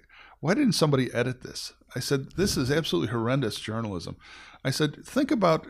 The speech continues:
think about your newscast today." And I had watched it. I said, "You had, you had eight s-, eight local stories on, on your newscast." And I said, "Seven of them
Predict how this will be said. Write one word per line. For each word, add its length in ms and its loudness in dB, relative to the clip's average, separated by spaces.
think 240 -2
about 340 4
your 140 6
newscast 720 2
today." 380 -2
And 140 -4
I 80 -2
had 160 -2
watched 400 -2
it. 120 -12
I 60 2
said, 200 2
"You 120 2
had, 240 2
you 180 -2
had 160 0
eight 220 0
s-, 280 -2
eight 180 2
local 340 2
stories 500 2
on, 300 -6
on 160 4
your 140 6
newscast." 840 2
And 140 4
I 80 4
said, 380 4
"Seven 520 4
of 180 -2
them 100 -16